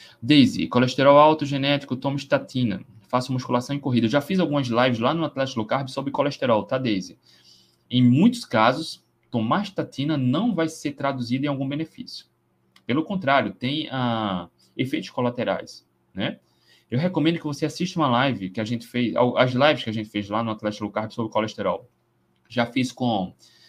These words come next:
doutor Ian Reinel, que é cardiologista, ele fala muito bem disso, né, sobre o, o risco relativo e absoluto, que muitas vezes é disfarçado, né? Pra quem toma estatina, vai ter um, um risco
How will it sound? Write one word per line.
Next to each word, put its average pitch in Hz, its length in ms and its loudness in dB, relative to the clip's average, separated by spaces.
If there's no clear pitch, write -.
doutor 123 280 2
Ian 156 240 4
Reinel, 127 460 2
que 107 100 -10
é - 20 -14
cardiologista, 110 800 -6
ele 101 140 -6
fala 135 280 2
muito 107 240 -4
bem 95 160 -4
disso, 95 520 -8
né, 98 180 -10
sobre 104 500 -4
o, 98 360 -6
o 95 60 -14
risco 110 360 -2
relativo 110 560 -4
e 110 80 0
absoluto, 107 640 -6
que - 80 -8
muitas 139 260 -4
vezes 127 160 -6
é 123 40 -2
disfarçado, - 640 -6
né? 98 140 -8
Pra 110 160 -2
quem 127 180 -6
toma 143 160 -4
estatina, 139 500 -4
vai 131 140 0
ter 131 320 -2
um, 123 340 -2
um 117 40 2
risco 120 640 -2